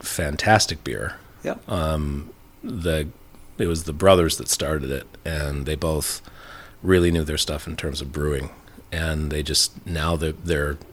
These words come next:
Speaker 1: one of their biggest problems initially was they couldn't make enough beer.
Speaker 2: Yeah.
Speaker 1: Um, they were selling out. Um, they, they have taps all over the place.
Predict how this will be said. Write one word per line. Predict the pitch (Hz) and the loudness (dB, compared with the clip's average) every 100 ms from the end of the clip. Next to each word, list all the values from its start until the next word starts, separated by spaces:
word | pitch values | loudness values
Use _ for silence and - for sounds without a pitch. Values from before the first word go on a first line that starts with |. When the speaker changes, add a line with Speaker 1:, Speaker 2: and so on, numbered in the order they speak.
| - - - | -18 -18 -6
Speaker 1:
one | 90 | -2
of | 82 | 2
their | 80 | 4
biggest | 85 85 - | 4 2 4
problems | 87 87 87 | 4 4 4
initially | 82 90 - 92 | 2 2 2 0
was | 82 78 | 0 -2
they | 78 | -4
couldn't | - 78 | -4 -2
make | 78 78 | -2 -2
enough | 76 - | -4 -6
beer. | - 98 78 - - - - | -4 -2 -4 -8 -18 -20 -12
Speaker 2:
Yeah. | 110 - - | -8 -8 -2
Speaker 1:
Um, | 85 85 78 | 0 2 2
they | 82 | 0
were | 80 | 0
selling | - 82 78 | 0 0 2
out. | 87 95 - - - - - | 6 6 4 -14 -18 -16 -10
Um, | 80 78 76 73 78 67 | -4 -4 -2 -4 -4 -6
they, | - 78 | -4 -2
they | 76 76 | 0 -2
have | 80 71 - | -2 -4 -4
taps | - 90 90 92 | 2 2 4 2
all | 87 | 2
over | 85 82 | 2 0
the | 82 | -2
place. | 85 80 78 - | -2 0 -2 -6